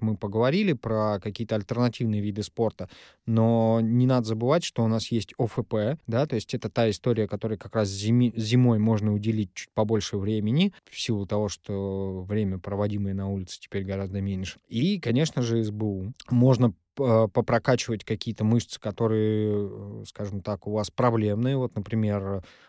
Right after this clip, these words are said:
у меня, э, там были некоторые проблемы, не то что проблемы, как бы, ну вот, э, недостаточно сильно развиты мышцы паха, и я вот, э, делал упражнение «Маятник», да, просто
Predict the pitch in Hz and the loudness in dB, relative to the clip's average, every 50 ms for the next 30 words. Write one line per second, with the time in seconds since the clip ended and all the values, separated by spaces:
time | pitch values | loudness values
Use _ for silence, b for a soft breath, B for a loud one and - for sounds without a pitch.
0 | B _ - 107 104 104 107 107 107 107 107 104 104 101 92 b b b b b | B _ -6 -2 -2 0 0 0 0 0 0 -2 -2 -4 -6 b b b b b
1 | b b _ - 98 101 101 98 98 98 101 101 98 98 101 98 95 - 98 98 | b b _ -12 -10 -8 -6 -6 -6 -4 -4 -4 -6 -6 -8 -8 -10 -10 -10 -8
2 | 98 95 95 95 95 98 95 95 95 90 98 104 104 - - 107 104 98 98 98 | -8 -8 -8 -8 -8 -10 -10 -12 -12 -14 -14 -16 -18 -18 -16 -14 -14 -12 -12 -14
3 | 95 92 92 95 98 104 107 110 110 107 104 104 104 107 104 - - - 107 98 | -14 -16 -16 -16 -14 -12 -6 -4 -2 -2 0 0 0 0 -2 -4 -6 -6 -6 -4
4 | - 107 107 104 110 110 101 101 101 98 98 95 98 107 110 107 - 127 - - | -2 -2 0 0 0 0 0 0 -2 -2 -2 -2 0 0 0 0 0 -2 -2 -4
5 | - - 113 107 101 123 170 233 240 214 143 - 113 107 104 101 101 110 104 104 | -4 -2 -2 0 2 4 4 4 4 2 0 -2 -6 -6 -6 -4 -2 0 0 2
6 | 101 101 101 104 104 98 104 107 110 104 101 92 _ _ _ - - - 104 101 | 2 0 0 -2 -2 -2 -2 0 -2 -2 -4 -6 _ _ _ -12 -8 -6 -4 -4
7 | 101 101 101 98 98 107 107 107 110 - - 120 - - - - 104 101 92 - | -2 -2 -2 -2 -2 -2 -2 -2 -2 -2 -2 -2 -2 -4 -6 -6 -6 -6 -4 -4
8 | - 113 107 107 104 98 101 104 98 98 98 92 - 104 101 104 95 - - 110 | -2 0 0 0 -2 -2 -2 -4 -4 -6 -8 -8 -6 -6 -6 -6 -6 -8 -10 -4
9 | - - 214 226 - - 151 127 117 110 113 123 131 127 117 107 - _ - - | 0 0 0 0 0 -2 -2 -2 0 0 0 0 0 0 -2 -4 -8 _ -6 -2
10 | 113 107 104 101 101 110 120 127 123 113 107 - 104 107 107 110 113 110 107 101 | -2 0 0 0 0 2 4 4 4 2 0 0 -2 -2 0 0 0 0 0 0
11 | 98 104 113 143 185 180 - - 117 104 98 - 101 107 131 127 - - 104 104 | 0 0 0 0 -2 -2 -4 -6 -8 -6 -6 -4 -4 -2 -2 -4 -4 -6 -8 -8
12 | - _ - 95 92 90 | -8 _ -10 -8 -8 -8